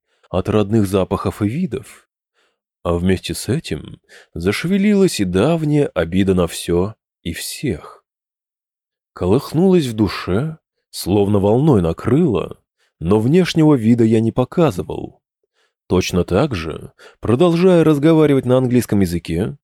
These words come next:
попросил номер в гостинице. Вежливая девушка на стойке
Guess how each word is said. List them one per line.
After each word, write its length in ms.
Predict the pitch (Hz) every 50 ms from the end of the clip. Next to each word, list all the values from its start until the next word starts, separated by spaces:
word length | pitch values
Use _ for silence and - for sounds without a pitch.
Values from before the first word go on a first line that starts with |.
| _ _ _ _ _ _ _
попросил 520 | - 92 95 160 185 190 - - 190 180 165
номер 340 | 143 139 143 139 143 135
в 20 | 131
гостинице. 920 | 131 151 165 - - - - 214 190 98 - - - - 82 - - - _ _ _ _ _ _ _ _ _ _ _
Вежливая 560 | - 82 80 90 95 95 87 95 98 98 101 98
девушка 400 | 95 104 101 95 92 - - 95
на 100 | 92 87
стойке 680 | - - - 139 196 156 - - - 80 82 - -